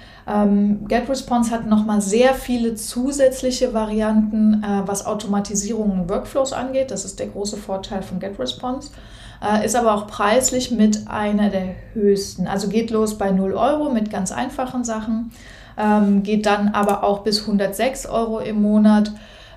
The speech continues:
ähm, bis hin zu Aktionscodes, E-Ma-, E-Commerce-Segmentierungen. Ähm, also da gibt's dann wirklich viel in Sales Funnel und in den, ähm, in den, äh, in dem E-Commerce-Bereich.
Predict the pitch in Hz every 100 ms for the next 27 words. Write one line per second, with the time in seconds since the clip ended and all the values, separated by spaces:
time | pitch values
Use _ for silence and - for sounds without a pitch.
0 | - 202 196 190 190 196 214 220 208 202
1 | 208 - 208 202 196 202 - - 202 -
2 | - 214 202 202 - - 196 196 196 -
3 | 226 214 202 208 220 226 208 214 196 202
4 | 190 202 208 190 - 208 202 196 190 190
5 | 185 185 - - - - - 202 190 190
6 | 190 - 202 - 190 208 202 - 196 202
7 | - - 226 208 196 - 208 214 208 208
8 | 190 196 190 - 196 190 - - 190 185
9 | 185 185 180 180 180 196 180 180 175 170
10 | 175 208 - - - - - 214 190 190
11 | 185 175 175 180 202 208 - - - 214
12 | 202 190 - 208 190 180 180 - 170 170
13 | 196 -